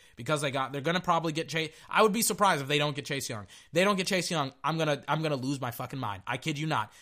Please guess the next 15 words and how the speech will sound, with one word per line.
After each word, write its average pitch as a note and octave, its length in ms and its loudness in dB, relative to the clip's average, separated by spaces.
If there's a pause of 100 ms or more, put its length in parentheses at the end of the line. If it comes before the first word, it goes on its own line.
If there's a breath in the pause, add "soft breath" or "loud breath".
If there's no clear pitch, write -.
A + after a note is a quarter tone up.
(120)
They, F3+ 180 4
if C3+ 100 -8
they A3 160 6
don't B3 240 6
get, A3+ 260 -4 (200 soft breath)
who F4+ 200 6
s-, - 320 -8 (100)
who D4 160 2
selects A3+ 380 0
third C3 380 2
in D#3+ 100 0
the D#3 100 0
N D#3 100 0
F C#3 120 -2
L? A#2 140 -2